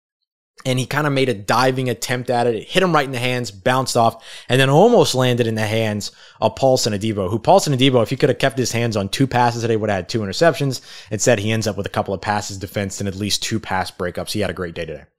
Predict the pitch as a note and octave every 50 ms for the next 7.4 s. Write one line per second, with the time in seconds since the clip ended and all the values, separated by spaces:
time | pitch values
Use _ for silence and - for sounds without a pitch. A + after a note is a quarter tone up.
0 | _ _ _ _ _ _ - - _ _ - - - - _ _ _ D#3 D3+ D3
1 | C3+ C3 C#3 - - - E3+ D#3 D3 C#3+ - - C#3 - D#3+ - - D3 B2+ A#2+
2 | A#2+ A#2+ B2 B2 B2+ - B2 A#2 A2+ - A#2+ A2 - - A2 G#2 - B2+ B2 A2
3 | - B2+ C3 C3+ C3+ C3 C#3+ - D#3+ D#3+ D3 C3 B2 C#3 D3+ D3+ E3 E3+ E3 D3+
4 | D#3 D#3 E3 E3+ F3 - - - - - - - - - C#3 D#3 E3 E3+ G3 F3+
5 | E3+ F3 F#3 G3 G3 F#3 D#3 D#3+ F#3 G#3 G#3+ G3 E3+ D3 D#3 D3+ C#3+ C#3 D#3 D3+
6 | - D#3+ D#3+ D3+ C#3 E3 A3 A#3+ D#3+ - - - - - - A2+ A2+ A2 G#2+ -
7 | - A#2 A2 A2+ E2+ - -